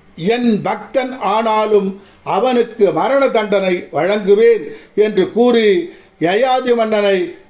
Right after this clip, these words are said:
கொல்லும்படி கட்டளையிடுகிறார் ராமர். யயாதி மன்னன் தன் உயிரை காப்பாற்றிக் கொள்ள ஹனுமனின் தாயான அஞ்சனாதேவியிடம் தஞ்சம் அடைகிறார்.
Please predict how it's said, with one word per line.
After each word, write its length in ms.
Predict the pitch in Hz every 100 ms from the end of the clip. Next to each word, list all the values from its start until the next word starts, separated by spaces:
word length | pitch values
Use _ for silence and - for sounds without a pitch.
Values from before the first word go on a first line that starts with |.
| _
கொல்லும்படி 640 | 175 226 262 262 226 214 208 185 - -
கட்டளையிடுகிறார் 1000 | 185 190 269 262 247 214 196 202 180 196 - - _ -
ராமர். 640 | 180 202 208 185 143 - _ _ _ _ _ _ _ _ _ _ _ _
யயாதி 540 | 165 185 226 220 233 233
மன்னன் 600 | 240 233 233 254 254 - _ _ _
தன் 220 | 202 233
உயிரை 480 | 214 233 247 240 240 247 - -
காப்பாற்றிக் 760 | 185 214 - 247 254 247 220
கொள்ள 500 | 254 240 240 247 247 - - - _ -
ஹனுமனின் 720 | 202 254 269 262 254 240 233 - -
தாயான 720 | 170 247 269 247 226 208 202 185 - - _ _ _ _ _
அஞ்சனாதேவியிடம் 1400 | 147 202 214 233 233 233 233 247 240 240 240 233 233 240 - - _ -
தஞ்சம் 560 | 190 247 240 240 240
அடைகிறார். 760 | 196 220 240 202 202 180 165